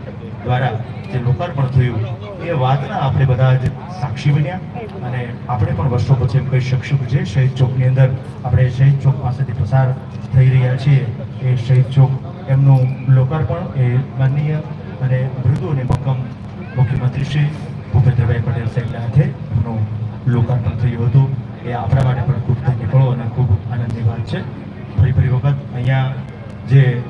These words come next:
સ્થાનિક પદાધિકારીગણ પધાર્યા છે એમને બધાનો પણ ખૂબ ખૂબ આ તકે હું આભાર માનીશ કે આજુબાજુના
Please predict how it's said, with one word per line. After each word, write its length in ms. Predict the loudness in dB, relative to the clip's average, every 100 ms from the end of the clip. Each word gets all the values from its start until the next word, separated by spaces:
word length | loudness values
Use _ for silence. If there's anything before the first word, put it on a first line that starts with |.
| -10 -12 -4
સ્થાનિક 280 | 0 2 2
પદાધિકારીગણ 720 | 2 2 0 -2 -4 -6 -6
પધાર્યા 340 | -6 -6 -6 -6
છે 80 | -8 -8
એમને 140 | -4 -2
બધાનો 360 | -2 0 4 4 4 -2 -10 -4
પણ 200 | -4 -2 0
ખૂબ 140 | 4 6
ખૂબ 140 | 6 4
આ 100 | 0
તકે 160 | -2 -2
હું 120 | -2
આભાર 220 | 0 2 2
માનીશ 300 | 0 -2 -4 -10 -12 -10
કે 100 | -8 -6 -6 -8 -10 -12 -12 -6
આજુબાજુના 540 | 0 2 4 2 2